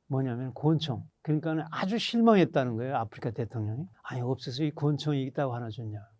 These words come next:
그래서 수령님이 그랬다는 게, 그러면 좀 나가자고. 근데 바깥에 나가가지고 바위돌, 큰 권총을 한 방 쏘니까 바위돌이 아예 가루대 날아났다는 거예요.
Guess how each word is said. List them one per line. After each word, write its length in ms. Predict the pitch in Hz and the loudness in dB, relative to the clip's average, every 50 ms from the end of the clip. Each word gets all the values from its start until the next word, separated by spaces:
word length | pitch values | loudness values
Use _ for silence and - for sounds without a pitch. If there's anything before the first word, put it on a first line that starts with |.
| _ _ - | _ _ -6
그래서 320 | 151 143 135 165 151 143 - - - _ - | -4 -2 0 2 0 0 0 -4 -12 _ -20
수령님이 480 | - - - 170 156 143 135 131 143 156 | -10 -4 0 2 4 4 4 4 2 2
그랬다는 480 | - 139 131 117 - - 120 110 113 117 | 2 2 0 0 0 -4 -6 -6 -6 -8
게, 100 | 110 113 | -10 -10
그러면 420 | - 127 123 123 123 123 123 113 - _ _ _ _ _ _ _ _ _ _ | -8 -6 -4 -2 -2 -4 -4 -8 -10 _ _ _ _ _ _ _ _ _ _
좀 200 | - 139 117 117 | -10 -10 -8 -8
나가자고. 560 | 113 110 107 107 101 95 98 113 104 98 95 98 - _ _ _ _ _ _ _ - | -6 -6 -4 -4 -6 -6 -8 -10 -12 -14 -16 -18 -20 _ _ _ _ _ _ _ -12
근데 140 | 151 120 - | -12 -10 -8
바깥에 480 | - 120 110 - 139 123 131 - 131 | -8 -8 -6 -4 -4 -4 -4 -4 -6
나가가지고 500 | 131 131 120 110 107 107 117 139 131 123 - _ _ _ _ _ _ - | -4 -4 -4 -4 -6 -6 -6 -8 -8 -10 -12 _ _ _ _ _ _ -6
바위돌, 600 | - 113 117 120 127 123 - - 131 110 95 - - _ - - - - - - - - - - - | 0 4 4 4 4 2 0 -2 -4 -4 -4 -8 -14 _ -14 -10 -10 -8 -6 -6 -6 -6 -4 -4 -2
큰 220 | - 165 165 156 160 | 0 0 0 0 0
권총을 440 | 165 156 143 139 - - 139 139 - | 0 0 0 0 0 -4 -12 -12 -12
한 200 | - - 185 175 | -12 -8 -6 -4
방 140 | 165 151 123 | -4 -4 -4
쏘니까 420 | - - 160 131 127 - - 170 - _ _ _ _ _ _ | -4 -4 -4 -4 -4 -8 -8 -10 -10 _ _ _ _ _ _
바위돌이 500 | - - - 165 165 160 165 165 143 151 | -2 4 6 8 8 8 6 4 4 4
아예 160 | 143 131 135 139 | 2 0 -4 -6
가루대 420 | - - - 143 143 135 120 147 139 | -6 -2 0 2 2 2 4 2 2
날아났다는 720 | 127 123 113 113 113 107 104 104 - - 113 113 120 127 | 0 0 -4 -6 -8 -8 -8 -10 -10 -10 -12 -12 -12 -12
거예요. 140 | 117 110 107 | -12 -14 -16